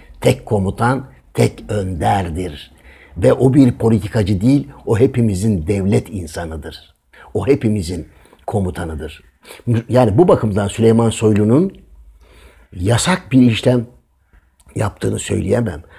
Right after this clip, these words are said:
Kanunlara karşı geldiğini söyleyemem. Ama hatırlıyor musunuz o fıkrayı? Nasrettin Hoca'ya köylünün biri geldi sordu. "Hocam," dedi, "helada sakız çiğneyebilir miyim?" Hoca güldü. "Yok, şey, tabii çiğnersin.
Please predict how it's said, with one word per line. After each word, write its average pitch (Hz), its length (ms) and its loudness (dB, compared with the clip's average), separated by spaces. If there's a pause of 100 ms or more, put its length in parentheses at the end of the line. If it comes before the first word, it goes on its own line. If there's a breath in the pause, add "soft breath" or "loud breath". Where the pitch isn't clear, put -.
(120)
Kanunlara 165 560 0
karşı 139 300 -2
geldiğini 101 460 0
söyleyemem. 90 580 -4 (400 loud breath)
Ama 143 340 0 (300)
hatırlıyor 110 420 -2
musunuz 170 300 0
o 120 40 6
fıkrayı? 123 540 -2 (460 soft breath)
Nasrettin 107 460 -4
Hoca'ya 117 340 4
köylünün 113 420 2
biri 110 140 2
geldi 107 320 2
sordu. 107 500 0 (260 loud breath)
"Hocam," 139 380 2
dedi, 90 280 -2 (760 soft breath)
"helada 196 400 4
sakız 175 320 -2
çiğneyebilir 123 580 4
miyim?" 95 340 -2 (320)
Hoca 110 240 2
güldü. 113 380 2
"Yok, 123 580 4
şey, - 180 -8 (100)
tabii 185 260 2
çiğnersin. 202 560 -2